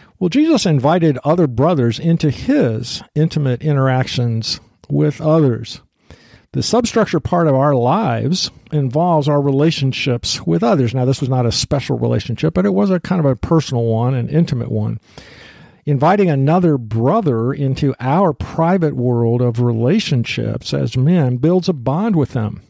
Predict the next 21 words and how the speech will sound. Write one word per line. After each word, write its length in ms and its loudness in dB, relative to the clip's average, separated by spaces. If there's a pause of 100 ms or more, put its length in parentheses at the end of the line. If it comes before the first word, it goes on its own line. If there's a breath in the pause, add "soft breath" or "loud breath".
(720 loud breath)
Right 180 0
now, 360 2
I 200 0
meet 340 2
individually 640 0
every 220 2
week 360 0
with 320 -4
two 200 0
brothers, 480 0
one 380 0
in 140 0
person, 340 -2
one 180 0
on 100 0
the 80 -2
phone, 340 0
and 140 0
in 80 0
both 300 0
cases, 520 -2